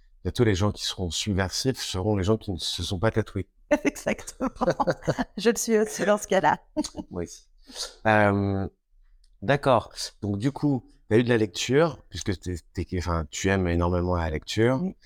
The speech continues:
Speaker 1: Et donc, du coup, la lecture, grâce à, au livre de Claire Touzard, on peut la citer.
Speaker 2: Oui,
Speaker 1: C'est vrai
Speaker 2: absolument.
Speaker 1: qu'elle est souvent, euh, citée, euh, dans, dans, dans tout ça. Et, euh, et donc,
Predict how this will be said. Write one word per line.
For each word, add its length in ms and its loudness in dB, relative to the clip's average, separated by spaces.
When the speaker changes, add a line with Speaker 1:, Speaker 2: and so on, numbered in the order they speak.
Speaker 1:
Et 140 0
donc, 180 0
du 100 0
coup, 140 -6
la 140 2
lecture, 420 0
grâce 280 -2
à, 180 -4
au 120 -2
livre 200 2
de 80 0
Claire 220 -6
Touzard, 380 0
on 40 -8
peut 160 -16
la 100 -14
citer. 360 -6
Speaker 2:
Oui, 220 0
Speaker 1:
C'est 80 -2
vrai 180 2
Speaker 2:
absolument. 80 0
Speaker 1:
qu'elle 120 2
est 40 -2
souvent, 540 0
euh, 140 0
citée, 540 -2
euh, 440 -4
dans, 480 -4
dans, 200 -10
dans 80 -20
tout 120 -12
ça. 240 2
Et, 340 2
euh, 720 0
et 60 0
donc, 380 0